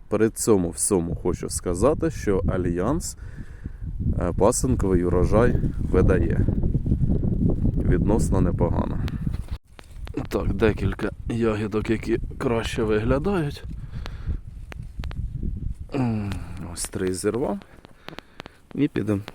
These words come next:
заміряємо їхні параметри. Але як сонечко, гарні кольори на виноградника.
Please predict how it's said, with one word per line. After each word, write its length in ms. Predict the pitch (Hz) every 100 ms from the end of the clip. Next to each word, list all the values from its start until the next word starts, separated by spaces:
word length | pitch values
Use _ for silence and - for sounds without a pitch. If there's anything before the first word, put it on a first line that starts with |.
| -
заміряємо 600 | 110 90 87 95 92 87
їхні 300 | 87 - 90
параметри. 560 | - 87 87 - - - - - - - - - - _ - - -
Але 340 | 104 101 101
як 140 | 95
сонечко, 560 | - 110 98 92 - -
гарні 480 | 92 95 92 92 90
кольори 500 | - 90 92 87 90
на 120 | 87
виноградника. 920 | 90 90 85 85 90 87 107 101 92